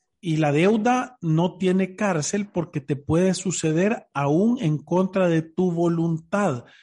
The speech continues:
No es algo que tú decidís conscientemente hacer. Hay algunos que sí, pero la mayoría de personas llegan a estar en esta situación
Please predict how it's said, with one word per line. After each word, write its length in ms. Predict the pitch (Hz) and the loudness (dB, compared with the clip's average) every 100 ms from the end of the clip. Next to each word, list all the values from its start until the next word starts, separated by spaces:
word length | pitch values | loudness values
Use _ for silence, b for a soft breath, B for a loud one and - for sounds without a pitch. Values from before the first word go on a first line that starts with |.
| B _ | B _
No 160 | 151 | 0
es 160 | 170 160 | 0 -2
algo 300 | - 180 175 | -2 0 -2
que 100 | 165 | -4
tú 260 | 147 - 185 | -8 0 2
decidís 680 | 165 147 - 165 151 190 - | 2 0 0 0 2 0 -2
conscientemente 840 | - 143 131 156 151 147 143 139 | -2 -2 0 -2 -2 -2 -2 -2
hacer. 300 | 143 165 156 - | -4 -2 -2 -4
Hay 160 | 117 | -8
algunos 420 | 113 117 120 123 120 | -8 -8 -8 -8 -8
que 120 | 147 | -6
sí, 160 | - | -4
pero 320 | 233 139 117 110 B B _ | -2 -4 -6 -10 B B _
la 100 | 143 | -4
mayoría 460 | 143 139 127 143 | 0 0 0 0
de 80 | 190 | 0
personas 680 | 196 185 - 196 233 233 - | 0 -6 -2 0 0 -2 -6
llegan 400 | 147 143 151 180 | -4 0 0 0
a 60 | 170 | -4
estar 240 | - 175 | -2 -2
en 120 | 175 | 0
esta 180 | 175 190 | -2 -4
situación 840 | 175 190 190 165 175 202 269 B | -4 -2 -4 0 2 2 0 B